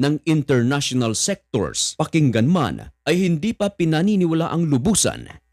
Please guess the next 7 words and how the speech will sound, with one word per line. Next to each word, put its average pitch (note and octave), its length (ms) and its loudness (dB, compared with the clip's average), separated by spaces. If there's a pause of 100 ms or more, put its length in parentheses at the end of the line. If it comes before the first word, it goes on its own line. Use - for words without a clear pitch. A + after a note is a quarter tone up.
(180)
Maliban F#3 480 0
sa F3+ 160 -2
pagbomba D3 720 0
ng B2 320 0
Hamas C#3 400 -2
sa - 80 -6
Israel, F#2 640 -4